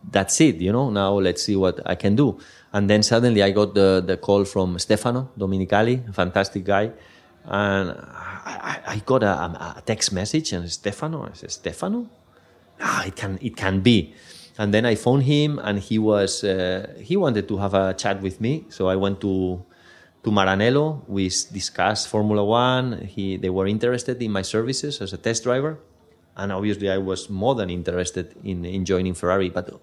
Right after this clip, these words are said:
which driver isn't, you know? Was my heart at Ferrari?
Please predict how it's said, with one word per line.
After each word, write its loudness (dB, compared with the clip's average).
which -2
driver 4
isn't, -2
you -8
know? -6
Was 6
my 4
heart 4
at 2
Ferrari? 2